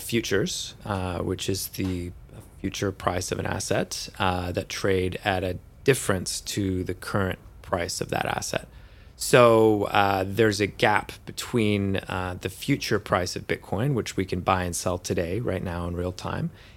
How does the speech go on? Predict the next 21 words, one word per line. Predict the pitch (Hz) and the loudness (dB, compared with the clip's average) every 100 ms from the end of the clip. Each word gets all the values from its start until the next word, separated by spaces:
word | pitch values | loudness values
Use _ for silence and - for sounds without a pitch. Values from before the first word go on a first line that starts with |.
| - 110 | -6 0
and | 98 92 | 2 0
the | 95 | -4
current | - - 123 - | -6 -2 -2 -4
price | - - - - - | -10 -8 -6 -8 -8
of | 104 95 - | -8 -6 -6
Bitcoin. | - - 90 147 - - - - | -6 -6 -6 -6 -8 -16 -20 -20
So | - 143 139 | 4 6 6
if | 131 | 6
you | 160 | 6
were | 175 156 | 8 8
to | 135 | 8
go | 117 | 6
long, | 104 95 110 113 113 110 110 113 - | 6 4 6 8 8 6 2 -2 -4
uh, | 95 90 87 | -2 -2 -4
th-, | - - - - - | -10 -18 -20 -20 -12
at | - - | -12 -10
the, | - | -6
what | 117 | -4
we | 101 | -2
call | |
the | 104 | -2